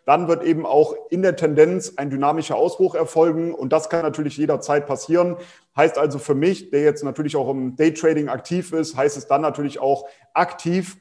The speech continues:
am P C das Ganze zu verfolgen, auch wenn's langweilig ist, gar keine Frage. Man kann sich aber da als kleinen Tipp natürlich immer weiterbilden in Richtung Trading oder interessante Trading-Dokumentationen angucken oder sonstiges.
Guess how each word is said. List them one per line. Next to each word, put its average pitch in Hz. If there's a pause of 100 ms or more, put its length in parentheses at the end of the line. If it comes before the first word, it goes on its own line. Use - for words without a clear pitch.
am 147
P 156
C 160
das 151
Ganze 151
zu 147
verfolgen, 185 (140)
auch 160
wenn's 147
langweilig 143
ist, -
gar 139
keine 139
Frage. 165
Man 131
kann 143
sich 139
aber 123
da 131 (320)
als -
kleinen 131
Tipp 151
natürlich 135
immer 202
weiterbilden 156
in 139
Richtung 139
Trading 170
oder 156
interessante 147
Trading-Dokumentationen 147
angucken 131
oder 120
sonstiges. 170